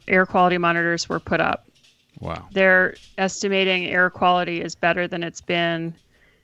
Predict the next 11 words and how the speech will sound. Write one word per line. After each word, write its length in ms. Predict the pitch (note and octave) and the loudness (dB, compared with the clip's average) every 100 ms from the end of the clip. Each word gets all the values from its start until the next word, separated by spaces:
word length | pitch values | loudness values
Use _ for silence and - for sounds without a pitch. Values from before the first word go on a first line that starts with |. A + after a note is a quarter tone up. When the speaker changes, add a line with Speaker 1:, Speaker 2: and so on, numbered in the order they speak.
| _ | _
Speaker 1:
it's, 220 | - F3+ - | -8 -8 -4
it, 440 | F3+ F#3+ F3 - | -4 -4 -8 -2
like, 220 | F3+ F3 | 0 0
since 420 | - F#3 F3 - - | -2 -4 -6 -6 -6
Los 320 | - F3 E3 | 0 2 2
Angeles 400 | E3+ E3+ E3+ E3+ | 2 0 0 -2
became 380 | - E3+ - E3+ | -2 -4 -2 -2
a 60 | D#3+ | -2
real 180 | D#3+ E3 | -2 -2
city. 460 | - - - - _ _ _ _ _ _ _ _ _ - | -2 -2 -2 -10 _ _ _ _ _ _ _ _ _ -4
Um, 580 | E3+ E3 D#3+ D#3+ D#3 | 0 2 0 -2 -4